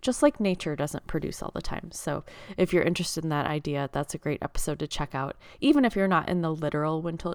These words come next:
winter season, you might be in a metaphorical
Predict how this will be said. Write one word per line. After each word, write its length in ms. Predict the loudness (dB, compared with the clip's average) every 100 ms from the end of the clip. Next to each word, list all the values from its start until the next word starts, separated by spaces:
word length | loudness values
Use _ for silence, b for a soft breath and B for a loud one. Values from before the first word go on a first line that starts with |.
| -8
winter 380 | -4 -2 0 -4
season, 500 | -2 -2 -2 -2 -4 -10 b b b b b _ -2
you 100 | 0
might 240 | 0 0
be 240 | 2 2 0
in 240 | 0 0 0
a 180 | -2
metaphorical 880 | 0 2 0 2 0 0 -2 -4 -4